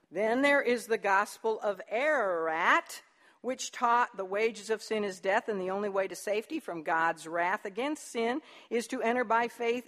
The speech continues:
into the ark by way of the one door, which is Christ. Then there's the Gospel of Moriah, the gospel presented when Isaac went to sacrifice his son,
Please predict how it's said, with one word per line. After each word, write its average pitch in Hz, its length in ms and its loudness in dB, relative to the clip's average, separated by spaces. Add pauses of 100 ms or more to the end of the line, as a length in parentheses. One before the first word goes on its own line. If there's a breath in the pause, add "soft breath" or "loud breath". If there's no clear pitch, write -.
into 277 320 0
the 247 160 2
ark 175 340 4
by 269 260 6
way 214 340 4
of 208 240 0
the 240 100 6
one 294 460 4
door, 277 440 6 (1120)
which 170 220 -6
is 208 120 -6
Christ. - 440 -10 (580 loud breath)
Then 427 360 4
there's 269 220 2
the 247 80 0
Gospel 180 560 0
of 170 160 -4
Moriah, 156 840 -2 (800)
the 151 80 -12
gospel 156 440 -6
presented 151 640 -8 (280 loud breath)
when 156 200 -6
Isaac 156 540 -6
went 147 240 -10
to 156 120 -14
sacrifice 147 840 -10
his 143 220 -10
son, 135 380 -12